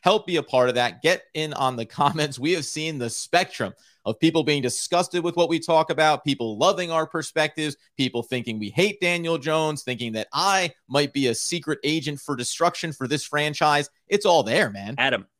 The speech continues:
Speaker 2: Adam, one last thing I was gonna say.
Speaker 1: Sure.
Speaker 2: If you are like me and you're, you're a procrastinator and you forget to do your Christmas shopping and you're wondering what you can get someone last second, last minute,
Speaker 1: Hmm.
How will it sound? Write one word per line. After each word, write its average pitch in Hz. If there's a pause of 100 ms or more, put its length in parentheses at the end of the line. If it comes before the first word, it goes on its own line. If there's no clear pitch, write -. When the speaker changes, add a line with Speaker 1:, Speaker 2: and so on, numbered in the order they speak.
(120)
Speaker 2:
Adam, 120
one 127
last 147
thing 147
I 139
was 135
gonna 135
say. 131 (120)
Speaker 1:
Sure. 233
Speaker 2:
If 190
you 185
are 151
like 151
me 123
and 110
you're, 110
you're 113
a 101
procrastinator 131
and 113
you 98
forget 107
to 127
do 117
your 117
Christmas -
shopping 113 (300)
and 113
you're 110
wondering 147
what 127
you 156
can 143
get 131
someone 135
last 127
second, 143
last 127
minute, 139 (100)
Speaker 1:
Hmm. 170